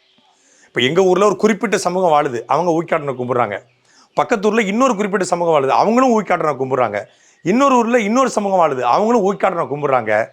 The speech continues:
இந்த கோவிலுக்கு வந்த பிறகுதான் தெரிஞ்சுது, அம்பாசமுத்திரம் பக்கத்துல கூடிய உய்காடு அப்படிங்கிற கிராமத்துல தான்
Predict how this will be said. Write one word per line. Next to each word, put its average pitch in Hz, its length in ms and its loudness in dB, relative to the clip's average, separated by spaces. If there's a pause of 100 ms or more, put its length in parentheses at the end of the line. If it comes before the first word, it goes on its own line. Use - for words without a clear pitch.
(760)
இந்த 151 240 0
கோவிலுக்கு 190 440 2
வந்த 160 200 0
பிறகுதான் 160 340 0
தெரிஞ்சுது, 135 440 0 (380)
அம்பாசமுத்திரம் 170 760 -2
பக்கத்துல 151 360 -4
கூடிய 123 240 -2 (320)
உய்காடு 196 600 2
அப்படிங்கிற 147 420 -2
கிராமத்துல 143 440 0
தான் 156 240 2